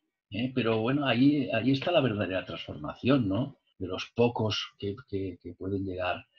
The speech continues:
a esas, a esa transformación, eh, a esa gran transformación, ¿no? Bueno, de hecho, nosotros pasamos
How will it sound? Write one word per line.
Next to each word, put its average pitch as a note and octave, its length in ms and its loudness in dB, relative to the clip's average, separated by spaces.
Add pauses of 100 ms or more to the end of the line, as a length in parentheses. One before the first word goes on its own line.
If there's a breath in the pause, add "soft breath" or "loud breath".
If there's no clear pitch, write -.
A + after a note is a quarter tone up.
(540 soft breath)
a F#2 160 -6
esas, F#2 560 -4
a F2 140 -4
esa F#2 320 -6
transformación, F2+ 1080 -2 (520)
eh, F2 220 -14
a - 40 -12
esa F#2 160 -2
gran G2+ 280 2
transformación, F2+ 960 -8
¿no? A2+ 260 -6 (380)
Bueno, G#2+ 180 2
de G2 120 2
hecho, A2+ 220 2
nosotros B2+ 480 2
pasamos A#2 560 2